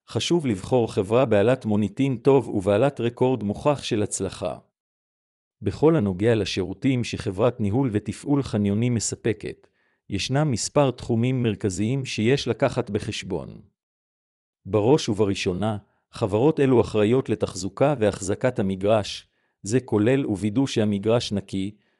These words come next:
מואר כהלכה וללא פסולת. החברה אחראית לוודא שהמגרש בטוח ומאובטח,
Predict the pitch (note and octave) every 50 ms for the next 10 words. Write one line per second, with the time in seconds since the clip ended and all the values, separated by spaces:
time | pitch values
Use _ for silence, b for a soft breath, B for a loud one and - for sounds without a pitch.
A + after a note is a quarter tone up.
0 | _ _ - G#2 G#2+ G#2+ B2+ C#3 D3+ D3+ - - B2 A2+ G#2+ G#2 G2+ - - C3+
1 | C3+ - C3+ B2 A#2 A2+ A#2+ C3 B2 - - - - F#2+ E2 C#2+ A#1+ A1 - _
2 | _ - _ _ _ _ _ _ _ _ _ _ _ _ _ _ _ _ _ _
3 | _ - G#2 F#2 - A2 F#2+ G2 B2 D3 D#3+ C#3+ A2 - - G2 G2 G2+ A2+ A2+
4 | - G#2 F#2+ F2+ G2 F#2+ G#2+ B2 B2+ A#2+ - A#2 G2+ F#2 G2 F#2+ G2 A2 A2+ A#2+
5 | - - G#2+ G#2 - - C#3 C#3+ C#3 C#3 C3+ - A#2+ A2+ A2+ G#2+ G#2+ G2+ F#2 G2+
6 | - - E2+ C#2+ C#2 - - -